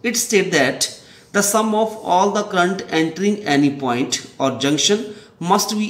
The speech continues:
equal to the sum of all the current leaving at that point, that is junction। According to this law, मान लो हमारे पास ये जंक्शन है। जंक्शन क्या होता है? मीटिंग पॉइंट होता है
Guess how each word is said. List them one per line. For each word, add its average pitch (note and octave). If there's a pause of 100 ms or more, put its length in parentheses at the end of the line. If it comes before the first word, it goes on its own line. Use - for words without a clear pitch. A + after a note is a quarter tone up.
(100)
equal E3
to D#3+
the E3
sum F3+ (200)
of C#3 (100)
all E3
the E3+
current D#3 (180)
leaving D#3
at C3+
that B2+ (460)
point, D#3 (340)
that C3+
is D3+
junction। C3 (1120)
According G#3
to C4
this A3+
law, F#3+ (280)
मान F#3+
लो A3
हमारे F#3+
पास E3+
ये F3 (100)
जंक्शन C3
है। G#2
जंक्शन D#3
क्या G3+
होता F#3+
है? F#3+
मीटिंग D#3+
पॉइंट B2+
होता G2+
है B1